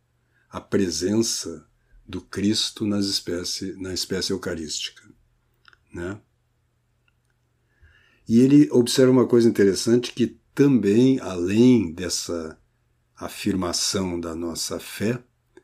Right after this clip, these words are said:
né, nós dizemos o nome do Cristo, né, que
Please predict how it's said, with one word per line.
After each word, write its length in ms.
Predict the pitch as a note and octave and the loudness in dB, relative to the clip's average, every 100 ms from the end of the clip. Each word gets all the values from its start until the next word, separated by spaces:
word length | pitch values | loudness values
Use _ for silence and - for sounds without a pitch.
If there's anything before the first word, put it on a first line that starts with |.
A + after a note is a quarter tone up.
| _ - | _ -12
né, 260 | F2+ A2+ _ _ _ - | -10 -10 _ _ _ -6
nós 280 | G#2 G#2+ G#2 | -2 -2 0
dizemos 800 | A2+ G2+ F2 A2 D3 D3 A2 F#2 | 2 0 2 4 4 4 2 0
o 100 | F#2+ | -4
nome 760 | F2+ G#2+ D3 D3+ A#2 E2 D#2 _ _ _ _ _ _ _ _ _ _ _ _ | -2 2 2 2 0 -2 -10 _ _ _ _ _ _ _ _ _ _ _ _
do 260 | F2 A#2 | -2 -2
Cristo, 800 | B2+ - A2 C#3+ - - E2 D#2 _ _ _ _ _ _ _ _ | 0 0 2 2 -2 -8 -12 -14 _ _ _ _ _ _ _ _
né, 320 | F2+ G2 A#2 - _ _ _ _ _ _ | -16 -12 -12 -14 _ _ _ _ _ _
que 340 | - G2+ A#2 | -4 2 2